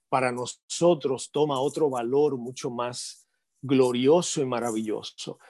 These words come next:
porque entendemos lo que estamos haciendo a cap-, a cabalidad. Entendemos que estamos uniendo nuestras vidas frente, ante el creador del matrimonio.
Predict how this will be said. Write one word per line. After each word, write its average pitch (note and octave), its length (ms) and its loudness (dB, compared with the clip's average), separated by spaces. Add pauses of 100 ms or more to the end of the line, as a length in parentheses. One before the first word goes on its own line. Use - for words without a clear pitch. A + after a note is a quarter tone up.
(160)
porque C#3 320 4
entendemos B2+ 720 4
lo A2+ 120 2
que G#2 80 -4
estamos A2+ 320 -6
haciendo G#2+ 480 0
a G2+ 60 -4
cap-, - 220 -4
a - 100 -6
cabalidad. G#2 520 2 (440)
Entendemos A#2 1000 4
que - 80 2
estamos C3 420 4
uniendo C3+ 420 6
nuestras A#2 360 0
vidas E3+ 420 6 (380)
frente, E3+ 880 6
ante F3 800 2 (560)
el C3 200 -4
creador A2+ 640 -2 (400)
del A2 260 -2
matrimonio. G#2+ 840 -6